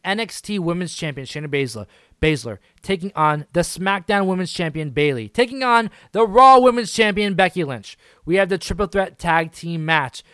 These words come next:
between the N X T Tag Team Champions, the Undisputed Era, Bobby Fish and Kyle O'Reilly. We have them taking on the SmackDown Tag Team Champions, the new SmackDown Tag Team Champions,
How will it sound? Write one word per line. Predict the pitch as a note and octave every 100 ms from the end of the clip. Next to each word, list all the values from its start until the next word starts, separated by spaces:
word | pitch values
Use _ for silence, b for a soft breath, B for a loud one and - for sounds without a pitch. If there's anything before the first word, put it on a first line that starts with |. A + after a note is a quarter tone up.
| b b
between | D#3 - E3+ E3
the | D#3 - -
N | F3
X | F3+ - -
T | F#3+ E3+
Tag | F3+ F3
Team | E3 F3
Champions, | E3 E3+ D#3+ D3 B2 b b b
the | E3 G3 -
Undisputed | F#3+ F#3+ G3+ - F3 F3+ F3 -
Era, | D#3+ C#3+
Bobby | A#2+ D3 D#3+ E3
Fish | - D#3+ C3+ - - _ _
and | C#3+
Kyle | - D3+ D3+ D#3
O'Reilly. | D3 C3+ C3 A2+
We | A#2 C#3+
have | D3+ D3+ C#3+ - b b b b _
them | F3+ E3 D#3+
taking | E3 E3 E3+ -
on | D#3 D3+ D3 C3
the | E3
SmackDown | - - G#3 B3 C4 - G3+ D#3 C3
Tag | E3+ D#3+
Team | D#3 C#3+
Champions, | D#3+ C3 B2 A#2
the | F3
new | F#3+ B3+ B3+
SmackDown | - G#3 F#3 F#3 F3
Tag | E3+ D#3 D#3
Team | D3+
Champions, | D#3+ D3 D#3 C#3